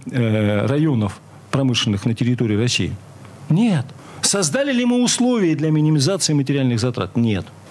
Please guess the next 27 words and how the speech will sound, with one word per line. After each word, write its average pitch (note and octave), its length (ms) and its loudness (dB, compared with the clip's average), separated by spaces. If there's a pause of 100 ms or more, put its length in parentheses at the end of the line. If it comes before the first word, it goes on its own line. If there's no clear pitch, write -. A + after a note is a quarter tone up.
(160)
В - 20 -16
противном D#4+ 540 2
случае D#3+ 460 0
возникает D3 520 0
естественный F3 500 0
вопрос. D#3 340 -2 (460)
А D#3+ 480 -2
в - 100 -8
чью A#3 240 0
пользу G#3+ 400 0
сегодня G3+ 400 0
вымирает D#3 520 0
Россия? D3 440 -2 (480)
Я F#3+ 160 2
говорю F3+ 540 0
о D#3+ 400 -2
естественных D3 880 0
условиях A3+ 560 0
для C3+ 140 0
развития C#3 380 0
всех C#3 300 -2
видов B2 240 0
промышленности. B2 640 -2
У F#3+ 140 0
России F#3 720 0
они C#3+ 280 0
есть, D3 600 -2